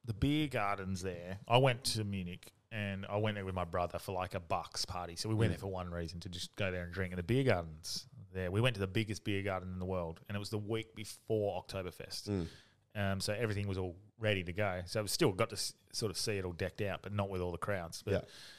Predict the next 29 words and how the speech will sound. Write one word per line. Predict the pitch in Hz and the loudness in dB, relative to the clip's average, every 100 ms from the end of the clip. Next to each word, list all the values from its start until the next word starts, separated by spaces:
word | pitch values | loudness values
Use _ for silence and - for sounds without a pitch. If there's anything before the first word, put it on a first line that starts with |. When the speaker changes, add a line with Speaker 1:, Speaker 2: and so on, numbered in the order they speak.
| - - _ 110 | -20 -20 _ 0
Speaker 2:
Yeah. | 101 95 | 4 4
Speaker 1:
uh, | |
the | 95 | 4
beer | 113 107 | 4 4
garden | 101 95 | 4 2
was | 92 | -4
fucking | - 127 - 104 | -2 -2 -2 -4
huge, | 107 120 107 | -2 0 0
like | 104 | 2
reindeer | 110 143 151 165 226 - | 4 4 4 2 0 -4
walking | 151 160 175 | -2 -2 0
around | 170 180 185 | 2 2 2
and | 180 | 0
stuff, | 208 220 - | -2 -4 -4
which | 127 127 | -2 -2
Speaker 2:
Mm. | 113 | -2
Speaker 1:
is | |
weird. | 98 135 208 - | -2 -2 -2 2
I | 160 | 2
didn't | 120 | 2
know | 101 | 2
they | 98 | 2
had | 92 | 2
reindeer | 92 92 92 92 | 0 0 -2 -2
in | 90 | -4
Speaker 2:
It's | 92 | -6
pretty | - 95 | -8 -4
cool. | 92 113 | 0 0
Speaker 1:
Germany. | 101 123 | 0 -2